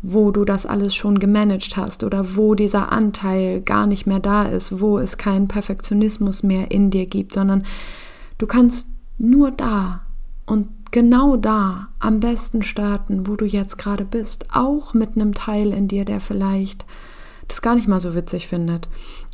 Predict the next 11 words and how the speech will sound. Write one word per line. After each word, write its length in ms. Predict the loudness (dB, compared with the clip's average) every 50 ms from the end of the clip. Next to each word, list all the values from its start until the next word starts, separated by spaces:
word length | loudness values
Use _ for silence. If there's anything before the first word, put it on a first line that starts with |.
| -8
Selbstfürsorge 1040 | -6 -4 0 0 0 0 0 -6 -10 -4 -2 -2 -2 2 2 2 2 2 0 -2 -2
zu 160 | 0 0 -2
betreiben 720 | -2 -2 -6 -8 -8 -8 -6 -2 -2 -2 -2 -2 -4 -4 -6 -4
oder 440 | -2 -2 0 0 -2 -2 -4 -4 -6 -8 -10 -10 -10 -12 -12 -6
eben 300 | -2 0 0 2 2 0
ganz 340 | 2 0 0 -2 -4 -8 -4 -2
doll 540 | 0 2 4 4 4 4 4 4 2 0
die 380 | 0 0 0 0 2 2 0 0 -4 -8 -8 -10 -10 -12 -12 -12 -12 -14 -14 -10 -10 -10 -6 -6 -8 -8 -8 -8 -2
Glaubenssysteme 920 | 4 4 6 6 6 4 2 2 0 -2 -2 -2 0 0 2 2 2 2 0
dahinter 520 | 0 0 0 2 0 0 0 -2 -4 -2
hat, 300 | -2 -2 -4 -4 -8 -12